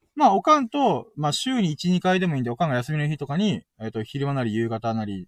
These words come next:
で、ちょっと、あの、そのためだけ、おかんとウォーキングするためだけに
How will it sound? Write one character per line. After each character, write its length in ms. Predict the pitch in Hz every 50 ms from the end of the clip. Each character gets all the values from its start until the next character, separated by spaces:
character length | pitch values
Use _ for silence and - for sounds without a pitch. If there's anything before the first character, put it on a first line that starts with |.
| - -
で、 320 | 123 139 160 143 120 92 - _ _ _ _ _ _
ち 80 | _ -
ょ 40 | 151
っ 20 | 123 -
と、 260 | 117 104 90 - - _ _
あ 280 | - 104 104 101 101 98
の、 180 | 98 95 95 104
そ 120 | - 160
の 80 | 170 170
た 100 | - 180
め 100 | 180 180
だ 80 | 170 151
け、 60 | 147
お 100 | - 143
か 120 | - 220
ん 80 | 226 190
と 80 | 165
ウ 40 | 160
ォ 80 | 165 165
ー 40 | 156
キ 80 | 180
ン 40 | 180
グ 60 | 180
す 80 | - 196
る 60 | 180
た 100 | 175 190
め 80 | 185 185
だ 100 | 185 180
け 100 | - 202
に 260 | 233 262 220 -